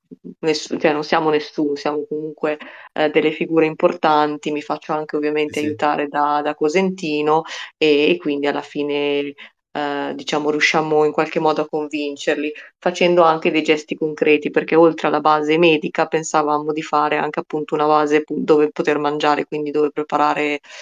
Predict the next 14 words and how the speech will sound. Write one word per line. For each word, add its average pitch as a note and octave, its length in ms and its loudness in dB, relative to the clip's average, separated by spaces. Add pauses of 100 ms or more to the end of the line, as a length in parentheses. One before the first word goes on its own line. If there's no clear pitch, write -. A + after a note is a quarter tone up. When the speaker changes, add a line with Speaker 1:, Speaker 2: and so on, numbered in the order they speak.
(240)
Speaker 1:
ehm, D3 840 -2 (200)
dei F3 180 2
pasti - 760 -2 (200)
e D#3+ 100 -10
quindi D3+ 300 -6
poi D3+ 200 2
Speaker 2:
Mhm. D3 40 0
Speaker 1:
darli D3+ 880 -2
a, D3+ 420 -6
a - 160 -6
queste, D3+ 520 -12
a D3+ 100 -14
queste D#3+ 260 -12
persone, D#3+ 720 -2